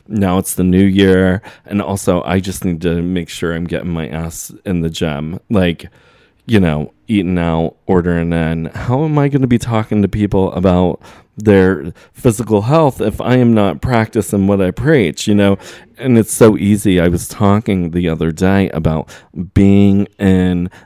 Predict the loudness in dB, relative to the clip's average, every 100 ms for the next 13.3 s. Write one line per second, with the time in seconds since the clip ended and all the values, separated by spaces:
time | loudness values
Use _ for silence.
0 | _ -2 0 2 2 2 -2 2 4 4
1 | 2 0 0 -2 -8 -20 -20 0 4 4
2 | 4 0 -2 -4 2 4 4 4 4 2
3 | 0 -4 -4 -2 0 0 -2 0 0 0
4 | -4 -4 -4 0 -2 -2 -4 -2 0 -2
5 | -4 -4 -2 -4 -8 _ -20 -20 _ 0
6 | 0 -2 0 0 2 0 -2 -2 -2 -2
7 | -4 -2 -6 -2 -2 -2 -2 0 -2 -2
8 | -2 -2 -4 -10 -18 -6 0 2 2 2
9 | 2 2 0 -4 0 2 4 0 -2 -2
10 | 2 2 0 -2 -4 0 0 -2 -10 _
11 | _ -6 2 4 6 6 4 0 -4 -4
12 | -8 -6 4 6 6 4 -6 -2 0 0
13 | -2 -6 -14